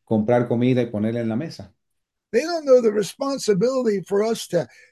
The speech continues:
Speaker 2: train our children up in the way of the Lord and to try to get them to understand what God wants for them.
Speaker 1: No entienden la gran responsabilidad que tenemos de instruirlos en los caminos del Señor.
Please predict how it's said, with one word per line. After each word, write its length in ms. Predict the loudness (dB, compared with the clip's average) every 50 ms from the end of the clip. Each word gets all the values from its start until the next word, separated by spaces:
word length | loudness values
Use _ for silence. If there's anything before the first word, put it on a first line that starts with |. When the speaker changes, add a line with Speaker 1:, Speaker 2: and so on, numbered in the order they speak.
| _ _
Speaker 2:
train 320 | 0 2 2 2 2 0
our 120 | 0 -2 -2
children 420 | -2 -2 0 2 2 2 2 2
up 180 | 0 -2 0 0
in 120 | 0 2 0
the 80 | 0
way 300 | 0 2 6 10 10 10
of 200 | 10 10 6 0
the 100 | 0 0
Lord 680 | 0 2 4 6 6 6 6 6 4 4 2 2 0 -2
and 220 | -6 -10 -10 -10 -12
to 120 | -12 -14 -16 _ _ _ _ _
try 260 | -4 -2 0 0 0 0
to 120 | -2 -4
get 320 | -4 -4 -2 -2 -2 -2 _ _
them 400 | -2 -2 0 0 -2 -2 -4 -4 -4
to 300 | -6 -4 -4 -6 -6 -10 _ _ _ _ _ _ _ _ 0
understand 880 | 0 0 2 0 -2 -4 -4 -8 -6 -4 -2 0 0 0 0 -2 -2
what 180 | -4 -6 -6 -6
God 300 | -6 -4 -4 -4 -4 -2
wants 320 | -2 -2 -4 -4 -6 -10 -10
for 180 | -8 -6 -6
them. 360 | -6 -6 -8 -12 -14 -16 -20 -20 _ _ _ _ _ _ _ _ _ _ _ _ _ -12
Speaker 1:
No 180 | -8 -4 -4 -4
entienden 680 | -2 -2 0 0 2 2 2 2 2 2 0 0 -2
la 140 | -2 -2 -2
gran 260 | -2 -4 -4 -6 -6
responsabilidad 800 | -6 -8 -8 -8 -6 -6 -6 -6 -6 -6 -6 -6 -6 -6 -6 -6
que 140 | -6 -6 -6
tenemos 840 | -6 -6 -6 -4 -2 0 0 0 0 -2 -4 -4 -6 -6 -8 -6
de 300 | -4 -4 -2 -2 -4 -6 -6
instruirlos 720 | -8 -8 -8 -8 -8 -8 -6 -4 -4 -4 -4 -4 -6 -6
en 80 | -6 -6
los 80 | -8 -6
caminos 380 | -6 -6 -6 -4 -4 -4 -4 -4
del 160 | -4 -6 -6 -6
Señor. 540 | -8 -8 -8 -6 -8 -8 -8 -10 -12 -14